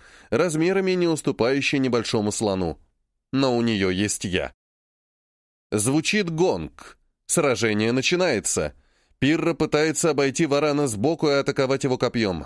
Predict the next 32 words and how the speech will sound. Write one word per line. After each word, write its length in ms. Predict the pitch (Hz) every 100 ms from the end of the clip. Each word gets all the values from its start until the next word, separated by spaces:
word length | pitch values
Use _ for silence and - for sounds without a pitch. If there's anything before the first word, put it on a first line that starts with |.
| -
Дзинь! 720 | - 113 156 180 175 180 170 - _ _ _ _ _ _
Как 260 | - 151 -
я 220 | 123 113
и 40 |
предполагал, 760 | 107 101 - 98 92 113 170 151 _ _ -
выпад 480 | 101 151 208 202 180
не 100 | 165
привёл 400 | 151 107 131 165
к 80 | 143
ощутимому 580 | - 120 131 123 120
результату, 760 | 113 107 113 98 104 82 65 -
оставив 560 | 76 110 - 240 190 127
лишь 240 | 180 -
небольшой 420 | 151 127 120 165
порез 460 | 143 123 120 143 -
на 160 | 120 113
туловище 480 | 120 110 104 -
варана, 540 | 98 92 123 156 113 80 - -
сравнимый 560 | - 190 196 220 202 156
с 60 | -
комариным 460 | 156 151 143 127
укусом. 480 | 113 90 - 57 - _ _ _ _ _ _ -
Пирра 400 | 117 143 143 139
уворачивается 960 | 139 131 135 160 - 147 131 127 -
от 80 | 123
ответного 580 | 120 113 120 117 110 110
взмаха 440 | 98 110 113 - 107
его 240 | 101 101
лапы 380 | 110 156 147 131
и 40 |
разрывает 560 | 131 120 110 101 101 90
дистанцию. 720 | 104 - 139 107 - -